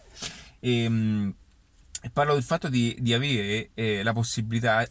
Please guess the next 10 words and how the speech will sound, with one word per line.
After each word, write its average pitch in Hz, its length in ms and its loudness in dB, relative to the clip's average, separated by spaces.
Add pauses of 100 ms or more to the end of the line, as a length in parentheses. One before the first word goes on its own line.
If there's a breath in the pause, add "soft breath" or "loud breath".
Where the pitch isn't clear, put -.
oggi 120 320 0
attraverso 110 480 -2
un 110 60 -4
telefonino 117 580 0
di 104 140 -2
esporci 107 720 -4
a 107 120 -2
un 110 120 0
numero 101 640 -2 (720)
s-, - 160 -12